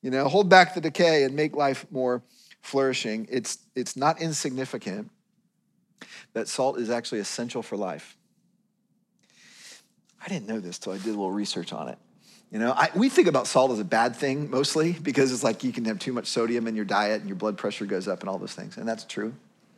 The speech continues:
But if you had not enough salt, if you had no salt, no sodium, you couldn't live. There's all kinds of things in your body, your cells, and all kinds of things that couldn't, couldn't happen, and you literally would die. Salt is essential to life. So Jesus is essentially saying to these people,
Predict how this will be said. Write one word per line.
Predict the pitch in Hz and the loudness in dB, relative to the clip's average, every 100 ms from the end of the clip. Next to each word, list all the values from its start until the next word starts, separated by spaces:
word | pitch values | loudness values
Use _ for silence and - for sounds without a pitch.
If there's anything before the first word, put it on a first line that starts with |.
| _ _ _ - - _ - | _ _ _ -20 -20 _ -10
But | 104 | -4
if | |
you | 143 | -2
had | 131 104 101 - - - | 0 0 -2 -12 -16 -10
not | 98 | -8
enough | 90 110 170 | -4 -4 -2
salt, | - 78 - | -2 -4 -4
if | - | -8
you | |
had | 92 90 | -10 -6
no | 101 175 | -2 -2
salt, | - 58 55 - _ - | -2 -6 -8 -12 _ -6
no | 143 | -4
sodium, | 175 78 78 90 - - _ - - _ _ | -2 -2 -4 -8 -14 -20 _ -20 -20 _ _
you | 113 117 - | -4 -4 -4
couldn't | 120 98 | -6 -6
live. | 98 160 - - _ _ _ _ _ - _ | -6 -6 -10 -18 _ _ _ _ _ -20 _
There's | 110 98 101 | -8 -4 0
all | 123 | 2
kinds | 131 139 120 | 2 0 0
of | |
things | 131 123 | -2 -2
in | |
your | 113 | -2
body, | 101 113 113 | 2 2 2
your | 98 | -2
cells, | 92 120 113 107 | -2 0 0 0
and | 104 | -4
all | |
kinds | 110 107 | -4 -6
of | 101 | -4
things | 107 107 | -6 -4
that | 98 - | -6 -4
couldn't, | 117 92 - | -6 -6 -6
couldn't | - 104 | -4 -2
happen, | 98 190 - - 90 | -2 -2 -4 -10 -12
and | 104 92 | -12 -6
you | 110 101 | -6 -4
literally | 110 117 104 101 | -4 -4 -4 -6
would | 95 90 | -8 -4
die. | 131 123 - | -2 -2 -2
Salt | - 135 - | 2 0 0
is | 110 | -6
essential | 92 135 156 98 | -6 -6 -6 -6
to | 90 | -6
life. | 110 226 - | -4 -4 -4
So | 117 | -8
Jesus | 98 143 269 110 113 | -4 -4 -2 -4 -4
is | 95 | -6
essentially | 101 - 185 117 98 | -6 -4 -2 -4 -6
saying | - 170 247 170 | -4 -2 -2 -2
to | - | -6
these | 98 92 | -8 -10
people, | - 269 302 101 90 92 | -4 -4 -2 -4 -4 -6